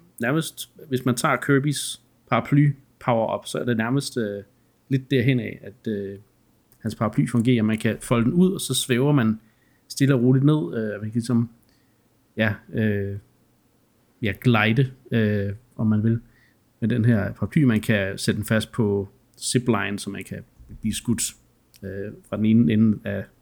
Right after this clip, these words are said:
af skærmen til den anden og så videre. Og det føles bare sindssygt godt at spille det her spil. Øhm, bare det at styre karakteren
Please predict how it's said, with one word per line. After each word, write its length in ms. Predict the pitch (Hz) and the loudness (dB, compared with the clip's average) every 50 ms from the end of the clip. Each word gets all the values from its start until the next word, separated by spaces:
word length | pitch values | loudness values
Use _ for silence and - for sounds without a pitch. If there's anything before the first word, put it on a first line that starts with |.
| _ _ _ _ _ _ _ - | _ _ _ _ _ _ _ -10
af 80 | 113 | -8
skærmen 280 | - - 123 117 110 107 | -4 -2 0 0 0 0
til 120 | - 117 | 0 0
den 80 | 104 104 | 0 0
anden 200 | 98 101 110 113 | 2 2 2 2
og 80 | 110 110 | 2 0
så 80 | 113 | -2
videre. 160 | 104 107 113 113 - - - _ _ _ _ _ _ _ _ - - | -2 -4 -4 -4 -8 -14 -20 _ _ _ _ _ _ _ _ -10 -8
Og 100 | 123 110 | -2 -2
det 80 | 127 | 0
føles 320 | - - 151 165 190 185 - | 2 4 4 4 4 2 2
bare 380 | - 123 117 113 113 123 - - _ _ _ _ - | 0 0 0 0 -4 -6 -8 -12 _ _ _ _ -10
sindssygt 440 | - - - - 180 143 - - 117 | -6 -6 -2 -2 -2 -2 -2 -2 0
godt 160 | 110 104 101 | 0 0 0
at 60 | 113 | 0
spille 220 | 110 - 113 104 107 | -2 0 0 0 0
det 80 | 104 101 | 0 0
her 60 | 95 | -2
spil. 300 | 98 - - 98 98 101 - _ _ _ _ _ _ _ _ _ - - | -4 -4 -4 -6 -6 -6 -8 _ _ _ _ _ _ _ _ _ -10 -6
Øhm, 500 | 107 107 101 101 98 98 98 95 98 98 - _ _ _ _ _ _ _ _ _ _ - | -4 -4 -4 -4 -6 -6 -8 -8 -10 -12 -16 _ _ _ _ _ _ _ _ _ _ -4
bare 140 | - 120 120 | -2 0 2
det 100 | 139 135 | 2 2
at 80 | 123 | 2
styre 320 | - - - 156 156 175 170 | 0 0 0 2 4 4 4
karakteren 600 | - 147 131 120 - - 175 165 147 131 123 | 2 2 0 0 0 0 0 2 2 2 2